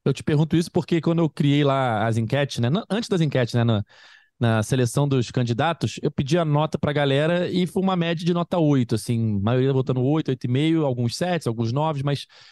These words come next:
ali em volta de oito, oito e meio a média geral. Por isso que eu te perguntei essa nota aí, perguntar pros nossos outros participantes. Cauê, mu-, mais uma vez, muito obrigada. Seu pitaco final e sua nota da temporada dois mil e vinte e dois.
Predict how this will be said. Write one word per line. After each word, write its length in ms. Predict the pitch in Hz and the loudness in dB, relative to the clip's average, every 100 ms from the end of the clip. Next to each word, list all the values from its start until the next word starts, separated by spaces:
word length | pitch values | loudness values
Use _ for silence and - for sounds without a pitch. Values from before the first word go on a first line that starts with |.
| _ _ _ | _ _ _
ali 180 | - 135 | -2 2
em 60 | 151 | 2
volta 260 | 143 147 | 2 0
de 140 | 143 135 | 0 2
oito, 300 | 143 147 151 | 2 2 0
oito 160 | 143 | 0
e 40 | 151 | 0
meio 380 | 131 135 135 - | 0 2 0 0
a 80 | |
média 240 | 127 123 127 | 0 0 0
geral. 380 | 123 123 90 87 | 0 -2 -2 -4
Por 140 | 110 | -6
isso 100 | 104 | -6
que 60 | 120 | -6
eu 40 | |
te 80 | - | -6
perguntei 340 | 113 110 110 | -6 -4 -4
essa 160 | 107 120 | -4 -2
nota 240 | 113 113 | -4 -2
aí, 80 | 120 | -2
perguntar 360 | 127 123 117 113 | -2 -2 -2 -4
pros 120 | 120 | -6
nossos 280 | 113 117 107 | -6 -4 -2
outros 560 | 131 131 117 - - _ - - - _ _ | -2 -2 -8 -8 -12 _ -20 -20 -20 _ _
participantes. 840 | 147 - 135 170 180 - - - - | -4 -2 -2 0 -2 -4 -6 -8 -2
Cauê, 340 | 151 147 165 | 0 2 2
mu-, 160 | 156 151 | 2 0
mais 260 | 151 143 | 0 -2
uma 140 | 139 135 | 0 0
vez, 180 | 139 | 0
muito 220 | 135 143 147 | 0 0 0
obrigada. 640 | 156 127 139 151 160 147 | 0 0 0 0 0 0
Seu 160 | 131 131 | -2 -6
pitaco 360 | - 127 123 | -4 -4 -4
final 280 | 117 123 127 | -2 0 2
e 60 | 131 | 0
sua 220 | - 127 | 0 -2
nota 340 | 123 123 - | 0 -2 -2
da 80 | 95 | -2
temporada 460 | 98 101 107 104 101 | -2 -2 0 0 0
dois 180 | 104 104 | 0 0
mil 80 | |
e 40 | 104 | 0
vinte 120 | 101 | -2
e 60 | 95 | -2
dois. 360 | 87 85 - | -2 -4 -12